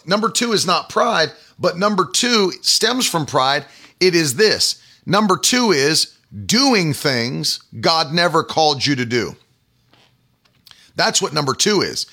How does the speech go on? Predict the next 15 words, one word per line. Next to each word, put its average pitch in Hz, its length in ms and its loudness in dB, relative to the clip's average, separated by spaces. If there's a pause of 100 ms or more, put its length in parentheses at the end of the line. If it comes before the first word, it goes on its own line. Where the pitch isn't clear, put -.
(220)
It 160 160 -2
stems 254 420 2
from 170 220 0
pride, 131 400 0 (240)
but 190 160 2
it's - 160 -4
this. 160 480 0
Number 156 240 0
two, 175 520 0 (320)
doing 220 460 0
things 151 720 -4 (340)
outside 180 720 2
of 135 100 -2
your 135 120 2
purpose. - 600 -2